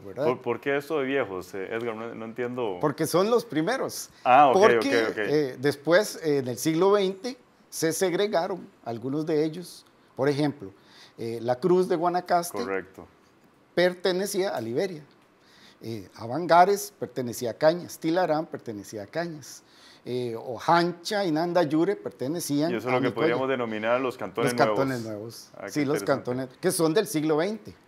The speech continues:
Speaker 2: Entonces estamos hablando de mil ochocientos cuarenta y ocho, dijo, ¿verdad?
Speaker 1: Sí,
Speaker 2: Entonces, muy, muy, muy
Speaker 1: mil ochocientos cuarenta y ocho.
Speaker 2: reciente.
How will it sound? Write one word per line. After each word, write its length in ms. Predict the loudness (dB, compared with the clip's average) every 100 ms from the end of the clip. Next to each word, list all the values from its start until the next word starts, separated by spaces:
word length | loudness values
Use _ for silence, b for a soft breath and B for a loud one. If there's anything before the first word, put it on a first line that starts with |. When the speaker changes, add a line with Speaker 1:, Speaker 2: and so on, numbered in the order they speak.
| _ _
Speaker 2:
Entonces 180 | -2 0
estamos 160 | 2
hablando 420 | 4 4 4 0 -2
de 220 | -2 -2
mil 200 | -2 -2
ochocientos 380 | -2 -4 -6 -4
cuarenta 280 | -4 -2
y 20 | -2
ocho, 260 | -2 -2
dijo, 260 | -4 -4 -8
¿verdad? 160 | -8
Speaker 1:
Sí, 140 | -4 0
Speaker 2:
Entonces, 40 |
muy, 0 |
muy, 40 | 2
muy 100 | 4
Speaker 1:
mil 60 |
ochocientos 520 | 2 0 -2 0 -2 -2
cuarenta 200 | 0 0
y 40 |
ocho. 100 | 0
Speaker 2:
reciente. 400 | -2 -4 -6 -14